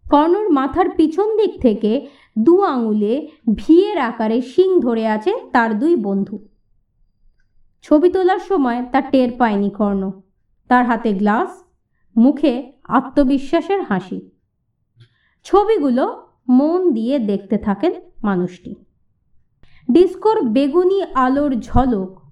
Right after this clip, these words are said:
আর উদ্দাম বাজনায় মাথা ধরে গিয়েছে কর্ণর। কর্ণর থুতনিতে ছোট, সরু করে চাঁচা দাড়ি, ইংরেজিতে যাকে বলে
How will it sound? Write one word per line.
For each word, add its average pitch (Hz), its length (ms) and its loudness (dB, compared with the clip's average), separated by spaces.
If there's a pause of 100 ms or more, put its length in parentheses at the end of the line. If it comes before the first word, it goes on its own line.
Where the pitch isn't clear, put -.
(300)
আর 233 420 0 (260)
উদ্দাম 302 600 2
বাজনায় 233 540 -2 (360)
মাথা 247 400 2
ধরে 294 260 0
গিয়েছে 196 360 -2
কর্ণর। 190 480 -2 (920)
কর্ণর 320 340 2 (120)
থুতনিতে 254 720 0 (300)
ছোট, 294 320 0 (500)
সরু 392 460 0
করে 285 260 0
চাঁচা 269 580 -2
দাড়ি, 185 340 -2 (720)
ইংরেজিতে 339 560 2
যাকে 262 320 -2
বলে 254 460 -2